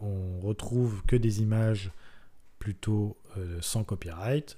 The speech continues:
et on renvoie un mail aux avocats en disant, « Bah voilà, on a fait le, le boulot, maintenant, euh, c'est bon, il n'y a plus de, plus d'images qui traînent. »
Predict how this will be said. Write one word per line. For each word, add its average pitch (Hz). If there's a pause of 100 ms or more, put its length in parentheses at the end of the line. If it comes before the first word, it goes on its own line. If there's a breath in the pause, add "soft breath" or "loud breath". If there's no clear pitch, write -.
et 123
on 95
renvoie 90
un 90
mail 113
aux 98
avocats 87
en 104
disant, « 90
Bah 95
voilà, 101 (440 loud breath)
on 101
a 107
fait 123
le, 95
le 90
boulot, 95
maintenant, 113
euh, 98
c'est 113
bon, 107
il 95
n'y 92
a 90
plus 120
de, 92
plus 117
d'images 98
qui -
traînent. » 87